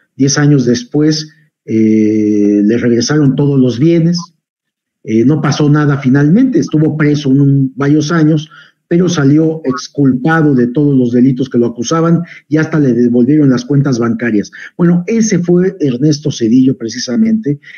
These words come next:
este que ahora se llena la boca y critica, hace críticas,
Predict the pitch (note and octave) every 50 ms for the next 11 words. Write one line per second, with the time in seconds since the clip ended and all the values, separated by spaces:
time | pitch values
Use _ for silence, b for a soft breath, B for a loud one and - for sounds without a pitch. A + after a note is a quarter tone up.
0 | B B F3+ E3+ F3+ F3 E3+ E3+ F3 E3+ C#3+ C3+ C3+ C#3+ D#3 D#3 D#3 C#3+ - C3+
1 | A2+ A2+ C3+ C#3 C#3+ C#3 C3+ B2 A#2+ C3+ D3 D3 B2+ - D3 C#3 A#2+ - - A2+
2 | G#2+ - _ D#3 C#3 C#3+ C#3+ C3+ - D3 C#3+ D3 C#3+ C3 - C3+ B2 - C#3+ C3+
3 | -